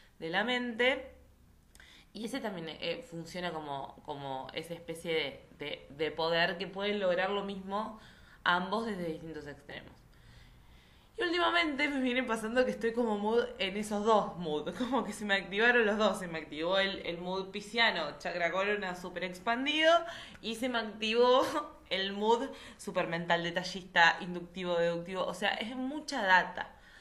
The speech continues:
mucha data. De hecho, ya me saqué, eh, un turno para que me vayan a hacer Reiki porque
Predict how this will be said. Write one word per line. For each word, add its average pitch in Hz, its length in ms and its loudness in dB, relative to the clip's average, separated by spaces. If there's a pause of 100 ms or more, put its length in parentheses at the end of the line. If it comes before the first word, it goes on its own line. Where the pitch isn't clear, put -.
(160)
mucha 233 340 -4
data. - 400 -2
De - 60 -12
hecho, - 160 -16
ya 208 180 -4
me 240 120 -4
saqué, 214 580 -6
eh, 170 100 -10
un 180 140 -12
turno 185 320 -8
para 156 260 -6
que 131 80 -18
me - 140 -16
vayan 151 240 -8
a 151 60 -10
hacer 151 180 -6
Reiki 160 300 -4
porque 214 440 -4